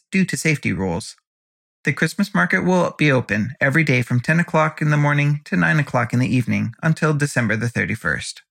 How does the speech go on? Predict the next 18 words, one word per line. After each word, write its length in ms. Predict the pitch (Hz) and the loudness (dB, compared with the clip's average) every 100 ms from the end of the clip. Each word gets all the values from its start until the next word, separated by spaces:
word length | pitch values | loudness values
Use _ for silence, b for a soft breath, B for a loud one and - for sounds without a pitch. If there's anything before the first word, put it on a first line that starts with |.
| _ _ _ - | _ _ _ -6
Similarly, 680 | 214 214 156 139 135 135 147 | 0 2 4 2 0 -2 -6
Saturday 500 | - 160 175 208 220 | -4 -2 0 0 0
the 140 | 180 139 | 0 0
third 340 | 131 127 135 | 0 0 0
was 160 | 139 - | -2 -2
the 100 | 147 | -6
first 380 | - 185 - | -2 -2 -2
day 220 | - 127 123 | -2 -2 0
of 280 | 135 - | -4 -6
Christmas 480 | - 180 - 135 - | -6 -6 -2 -4 -4
lights 320 | 113 110 110 | -2 -2 -4
in 180 | - 147 | -4 -2
the 60 | 139 | -2
streets 360 | - 131 120 | -2 -2 -2
of 60 | 135 | -2
Warsaw. 540 | 135 143 - 95 90 117 _ _ _ _ - | -2 0 -2 -4 -4 -6 _ _ _ _ 0
Jakub 440 | 185 - 208 196 | 0 2 -2 -2
Dybalski, 800 | - 131 139 131 - - 117 | -2 2 2 0 -4 -4 -4